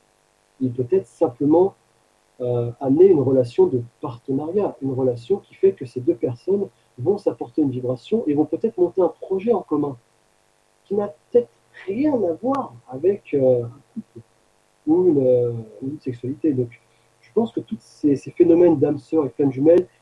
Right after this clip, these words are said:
il faut les prendre avec un esprit plus large et se dire que ce sont des, des partenariats. Euh, après, se passe ce qui doit se faire, mais il faut sortir de ce, de cette limitation, je pense, parce que je vois beaucoup de monde,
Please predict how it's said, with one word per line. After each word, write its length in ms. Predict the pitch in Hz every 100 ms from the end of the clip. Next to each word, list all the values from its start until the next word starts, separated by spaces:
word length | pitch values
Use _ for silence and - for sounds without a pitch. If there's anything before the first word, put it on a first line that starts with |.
| -
il 80 | 127
faut 120 | 147
les 80 | 131
prendre 280 | - 170
avec 420 | 139 147 156 - _ _ _ _ _ _ _ -
un 100 | 147
esprit 400 | 151 - - 180 - _
plus 160 | 196 202
large 440 | 143 156 156 120 117 _ -
et 60 |
se 140 | 139 156
dire 240 | 160 220 -
que 100 | -
ce 160 | -
sont 200 | - -
des, 340 | 156 147 143 135 _ _ _ _ _
des 80 | -
partenariats. 760 | - 196 - 190 160 131 123 - _ _ _ _ _ _ _ -
Euh, 80 | 131
après, 320 | 120 - 170
se 160 | 170 151
passe 300 | - 165 -
ce 60 | 120
qui 120 | 131
doit 160 | 127
se 100 | 117
faire, 220 | - 208 151
mais 140 | 135
il 760 | 131 _ _ _ _ _ _ -
faut 80 |
sortir 420 | 143 165 - 196 160
de 120 | 143
ce, 260 | - - 151 143 131 135
de 100 | 143
cette 220 | 165 156
limitation, 580 | 160 165 - 160 - 165
je 100 | -
pense, 160 | 165 156
parce 140 | 127
que 60 | 135
je 60 |
vois 80 | 147
beaucoup 220 | 156 -
de 60 | 160
monde, 200 | 160